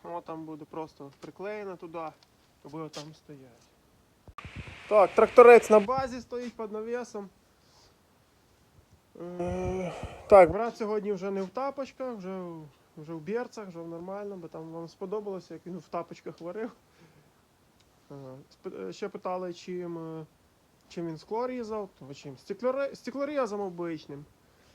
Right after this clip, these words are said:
Так, е, скло з-, замовив. Е,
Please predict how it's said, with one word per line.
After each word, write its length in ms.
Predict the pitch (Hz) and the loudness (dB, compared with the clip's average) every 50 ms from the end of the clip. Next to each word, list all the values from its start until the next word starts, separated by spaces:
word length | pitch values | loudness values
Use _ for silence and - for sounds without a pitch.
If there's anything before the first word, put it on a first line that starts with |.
| - - - - - - - - - - - - - - - - | -20 -20 -20 -20 -20 -16 12 12 12 12 12 12 12 12 12 12
Так, 260 | - 226 214 175 170 - - - | 6 6 6 6 4 2 -2 -2
е, 360 | 196 190 190 185 185 180 180 180 | 0 2 2 2 2 0 0 -2
скло 360 | - - - 240 233 233 233 | -4 -2 6 8 10 10 10
з-, 100 | 202 208 - - - - - - - - - - - - - - - - - - - - - - - - | 10 6 0 -14 -20 -20 -20 -20 -20 -20 -20 -20 -20 -20 -20 -20 -20 -20 -20 -20 -20 -20 -20 -14 -2 0
замовив. 960 | 175 160 196 202 208 214 226 247 262 269 269 262 254 220 190 170 151 147 151 - - - - - - - - - - - - - - - - - - - - - - - - - - - - - - - - - - 180 | 10 12 12 12 12 12 12 12 12 12 12 12 12 12 12 10 8 6 4 -2 -8 -16 -20 -20 -20 -20 -20 -20 -20 -20 -20 -20 -20 -20 -20 -20 -20 -20 -20 -20 -20 -20 -20 -20 -20 -20 -18 -18 -18 -18 -20 -16 -10 -6
Е, 360 | 170 143 131 127 127 123 123 | -4 0 0 2 2 2 0